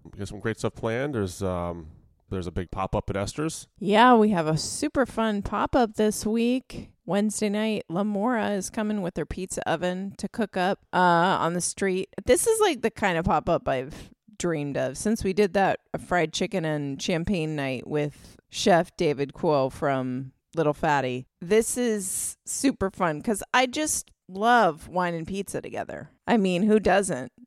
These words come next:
Speaker 2: Pizza and beer is a thing, but pizza and wine is so great. And, and the problem is, like, just deciding what,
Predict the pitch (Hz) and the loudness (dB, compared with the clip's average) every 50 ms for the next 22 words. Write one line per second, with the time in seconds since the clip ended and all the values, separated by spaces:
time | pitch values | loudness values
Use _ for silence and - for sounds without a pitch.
0 | _ _ _ - 330 349 - - 302 247 214 190 - 165 165 156 156 160 156 160 | _ _ _ 2 4 4 4 4 2 2 2 2 0 2 2 4 4 4 4 2
1 | 156 156 - - 165 160 151 151 156 160 190 202 - - 427 381 - - 392 339 | 2 -2 -6 -4 -4 -2 -2 -4 -4 -4 -2 -2 0 2 2 0 0 0 -2 -2
2 | 311 285 269 262 262 254 240 254 294 - - - 285 285 285 285 247 - 240 247 | 0 2 2 2 4 4 4 2 2 2 0 2 4 6 6 4 4 2 2 2
3 | 262 277 285 269 214 - - - 196 220 - - - 233 240 254 254 - - 285 | 4 4 2 2 0 0 0 0 0 0 -2 -2 -2 0 0 0 0 0 2 2
4 | 254 277 330 - 285 220 190 180 175 180 175 175 - 196 185 185 185 190 190 185 | 4 4 4 4 2 2 4 4 4 2 0 0 0 0 0 0 -2 -4 -4 -4
5 | - - 196 185 - - 180 190 214 226 214 196 156 156 156 156 180 180 - | -4 -6 -6 -2 0 2 2 4 4 2 2 0 0 -2 0 2 2 2 0